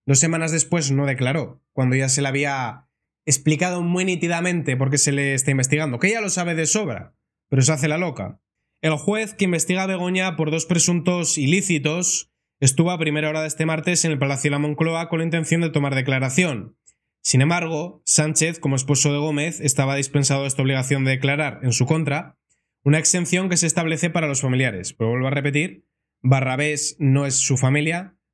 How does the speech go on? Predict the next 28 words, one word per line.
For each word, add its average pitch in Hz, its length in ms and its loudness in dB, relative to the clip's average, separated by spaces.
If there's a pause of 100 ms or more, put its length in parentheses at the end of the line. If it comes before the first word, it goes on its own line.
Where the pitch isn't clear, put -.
(100)
como 135 240 2
tampoco 135 380 0
lo 143 120 -2
es 147 120 -4
Goyache. 135 600 -4 (480)
En 143 100 0
la 139 100 0
comparecencia 160 580 0
que 180 80 -2
se 170 100 2
ha 165 40 -2
formalizado, 165 640 0
además 160 340 -2
del 151 100 -2
magistrado, 160 500 -2
ha 175 40 -2
estado 160 480 -2
la 135 80 -4
abogada 131 360 -2
de 143 60 -2
Vox, 160 340 -2
Marta 131 300 2
Castro, 165 560 -2 (380)
el 131 100 4
fiscal, 160 420 2
José 165 240 0
Manuel 139 300 0
Baldomero, 156 640 -2